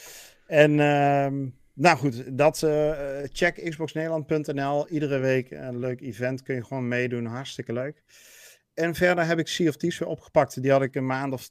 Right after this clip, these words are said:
twee, denk ik, niet meer echt gespeeld. En ik had er gewoon weer heel veel zin in. Ehm, en dat was leuk met, eh, Jazz, Peter en, ehm,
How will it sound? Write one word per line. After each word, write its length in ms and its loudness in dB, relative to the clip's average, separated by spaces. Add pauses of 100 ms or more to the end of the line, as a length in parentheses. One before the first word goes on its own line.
(100)
twee, 320 -6
denk 260 0
ik, 60 -6
niet 120 0
meer 120 0
echt 200 -6
gespeeld. 540 2
En 160 -4
ik 80 -6
had 120 0
er 60 -6
gewoon 220 -2
weer 180 0
heel 140 0
veel 120 -4
zin 220 -2
in. 220 -4 (580)
Ehm, 540 -8
en 160 -8
dat 120 0
was 140 -2
leuk 420 -2
met, 320 -8
eh, 280 -8
Jazz, 480 -2
Peter 640 -2
en, 320 -16
ehm, 260 -16